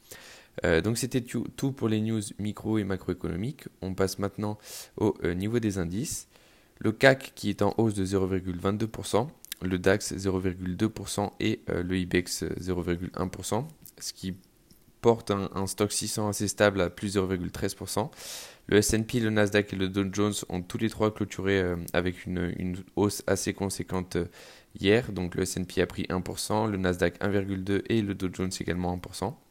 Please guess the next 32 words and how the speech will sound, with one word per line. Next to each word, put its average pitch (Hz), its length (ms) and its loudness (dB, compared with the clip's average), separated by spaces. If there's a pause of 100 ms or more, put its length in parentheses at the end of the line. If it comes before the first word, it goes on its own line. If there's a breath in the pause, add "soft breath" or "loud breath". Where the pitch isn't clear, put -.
(800 loud breath)
Euh, 98 160 6
Shanghai 127 540 4
qui 113 400 -6
ferme 104 560 2
ce - 160 -6
matin 98 420 0 (300 loud breath)
avec 92 320 0
une 104 160 -2
hausse 98 160 0
de 95 100 -4
zéro 92 180 2
virgule 87 240 -2
trois 104 220 -2
pour 98 160 -10
cent. 113 300 -4 (300)
Hang 107 200 -2
Seng 107 300 0 (260)
plus 107 160 -2
zéro, 101 240 2
plus - 300 -4
un 107 120 2
pour - 180 -6
cent. - 220 -6 (640 loud breath)
Euh, 92 220 2
le 104 180 4
Nikkei 110 380 0
qui - 180 -2
affiche 92 320 -2
également 95 260 2
une 92 140 0
hausse 95 180 2
de 92 240 0